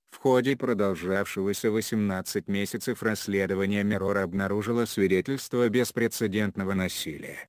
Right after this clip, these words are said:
Нам стало известно следующее. В тысяча девятьсот девяностые годы сотрудники социальных служб знали о сексуальных надругательствах,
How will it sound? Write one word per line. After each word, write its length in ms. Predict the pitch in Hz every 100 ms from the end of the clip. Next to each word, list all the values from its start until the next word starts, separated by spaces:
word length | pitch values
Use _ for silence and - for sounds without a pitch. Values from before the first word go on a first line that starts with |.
| -
Нам 360 | 101 117 123
стало 380 | 107 - 127 123 120
известно 560 | 120 139 117 - 110
следующее. 880 | - - 95 78 80 - - 78 - _ _
В 60 | -
тысяча 500 | - 165 - 131 143
девятьсот 500 | 127 127 - 135 120
девяностые 680 | 117 120 117 120 - 120 113
годы 380 | 110 139 110
сотрудники 720 | 104 113 98 104 98 104 - 101
социальных 720 | - 98 - 95 98 98 90
служб 360 | - 101 90 90
знали 320 | 101 107 104
о 100 | 104
сексуальных 800 | 95 101 - - 92 92 95 -
надругательствах, 1120 | 113 107 110 92 104 - 82 - 85 76 -